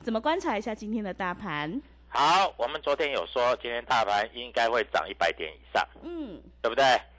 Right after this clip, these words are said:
Speaker 2: 结果今天大盘开盘就涨了一百点，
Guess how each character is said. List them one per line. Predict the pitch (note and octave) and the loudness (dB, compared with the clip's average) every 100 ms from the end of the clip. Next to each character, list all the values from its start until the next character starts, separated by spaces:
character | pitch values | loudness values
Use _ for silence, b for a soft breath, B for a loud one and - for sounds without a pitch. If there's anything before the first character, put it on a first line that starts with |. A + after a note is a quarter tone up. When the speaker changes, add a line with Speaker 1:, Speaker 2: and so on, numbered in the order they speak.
| b b - - | b b -16 0
Speaker 2:
结 | A#2+ | 0
果 | A#2+ G2 F2+ | 4 4 2
今 | G#2 | -2
天 | G#2+ G2+ | -6 0
大 | G#2 | 2
盘 | - D#2 E2 - | 2 0 -4 -12
开 | - C#3 D3 | 0 2 2
盘 | F#2 F2 | 0 -2
就 | G2+ | -4
涨 | F#2 D#2 C#2 | -4 -4 -4
了 | - | -14
一 | |
百 | - C2 | -10 -10
点， | D2 - | -10 -18